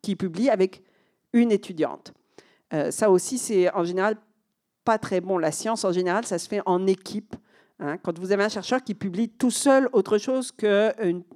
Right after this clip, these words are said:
une opinion, euh, basée sur une petite revue de littérature, c'est souvent pas très bon signe.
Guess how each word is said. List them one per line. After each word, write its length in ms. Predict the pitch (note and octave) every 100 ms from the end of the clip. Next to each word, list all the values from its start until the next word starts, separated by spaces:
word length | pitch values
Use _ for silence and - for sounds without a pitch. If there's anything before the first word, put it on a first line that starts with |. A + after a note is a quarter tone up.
| E3+
une 280 | F#3 F#3+
opinion, 800 | A#3 - G#3+ G#3 G#3 A3 A3 A3+ -
euh, 260 | E3 D#3+
basée 360 | D#3+ E3+ E3 G3+
sur 200 | - F3
une 100 | E3
petite 280 | E3+ - -
revue 260 | F3 F3
de 60 | F#3+
littérature, 640 | F#3 F#3 D#3 D#3+ - G3+ A#3 _ _ - - A3 _
c'est 160 | -
souvent 340 | G3 - B3 C4+
pas 140 | F#3
très 160 | - G#3
bon 160 | F3
signe. 300 | E3 - -